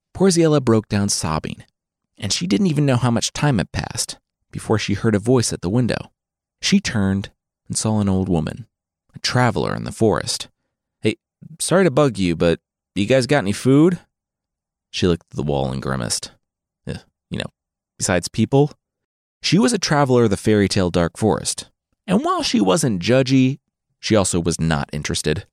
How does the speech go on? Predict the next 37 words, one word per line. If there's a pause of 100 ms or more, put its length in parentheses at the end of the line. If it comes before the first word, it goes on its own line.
(340)
Porziella
told
her
about
everything
that
happened
with
her
dad
and
the
ogre, (400)
and
the
woman, (580)
listening
from
the
windowsill, (560)
asked
if
Porziella
wanted
out. (1300)
Porziella (100)
asked
if (140)
that
was (240)
a
serious
question.
Yes,
she
wanted
out.